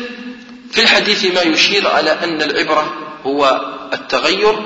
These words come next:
وكما ذكرنا أن مناط الحكم يحكم فيه على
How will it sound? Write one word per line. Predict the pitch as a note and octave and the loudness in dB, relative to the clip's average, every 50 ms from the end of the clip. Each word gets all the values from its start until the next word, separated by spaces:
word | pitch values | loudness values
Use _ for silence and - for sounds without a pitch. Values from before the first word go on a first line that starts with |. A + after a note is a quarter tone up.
| - - - - - - - - - - - | -8 -10 -12 -12 -14 -16 -16 -18 -16 -10 -8
وكما | - - E3 D#3+ D#3+ D3+ | -4 -4 -2 0 0 0
ذكرنا | C#3 C#3 C3+ - D#3+ D#3 D#3 C#3+ C#3 C#3 C#3 D3 | 0 0 0 -2 -2 0 0 0 0 0 0 -4
أن | C#3+ C#3 C3+ C3+ C3 | -2 -2 -2 0 0
مناط | C3 C#3+ D#3 F3 E3+ - D#3+ | 2 2 2 2 2 2 0
الحكم | C#3+ C#3+ - E3+ E3+ - F3+ F#3+ G#3 - - - - - - - - - - - - - - - - - - - - - - _ | -2 0 -2 -6 -2 -2 -2 -4 -4 -6 -10 -12 -12 -14 -16 -16 -18 -20 -20 -20 -20 -20 -20 -20 -20 -20 -20 -20 -20 -20 -8 _
يحكم | E3 E3 - - - D#3 C#3 | -4 -2 -2 -2 -2 -4 -4
فيه | B2+ C3+ D3+ D#3 C#3 C3+ C3+ | -2 -2 -2 -2 0 0 0
على | - - D3+ E3 F3 F#3+ G3 | 2 2 4 4 4 2 2